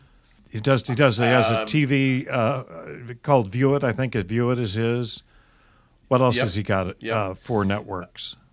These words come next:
Speaker 2: I, I, you, you, you got me. I've never heard of them.
Speaker 1: Yeah.
Speaker 2: So they are so small that they're not showing up in the ratings, okay? And Nielsen promised that their panel was, was sufficient enough size that we'd probably capture some viewership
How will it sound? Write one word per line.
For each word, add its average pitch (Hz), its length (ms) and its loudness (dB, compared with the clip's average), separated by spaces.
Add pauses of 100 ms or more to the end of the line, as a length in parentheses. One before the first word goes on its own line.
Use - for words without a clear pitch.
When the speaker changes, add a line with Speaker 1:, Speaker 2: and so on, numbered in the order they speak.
(120)
Speaker 2:
I, 127 180 2
I, - 320 -12
you, 139 180 -8
you, 139 200 -6 (440)
you 127 100 -6
got 147 300 4
me. 127 180 0
I've 131 220 -2
never 143 220 2
heard 147 380 -8
of 78 120 -10
them. 71 220 -16 (160)
Speaker 1:
Yeah. 95 180 -2
Speaker 2:
So 151 420 4
they 151 240 0
are 147 120 4
so 185 240 0
small 151 800 0 (120)
that 160 140 -4
they're 151 100 2
not 190 200 0
showing 170 360 2
up 160 140 -2
in 143 80 -2
the 135 100 -2
ratings, 123 840 -6 (120)
okay? 104 500 -6 (220)
And 135 240 0
Nielsen 208 440 4
promised 180 560 2
that 143 260 0
their 135 140 0
panel 160 380 -2
was, - 360 -2
was 135 160 -4
sufficient 175 460 -4
enough 147 180 -2
size 135 440 -2
that 190 80 -8
we'd - 260 -10
probably 247 260 0
capture 226 400 -2
some 156 180 -2
viewership 135 560 -4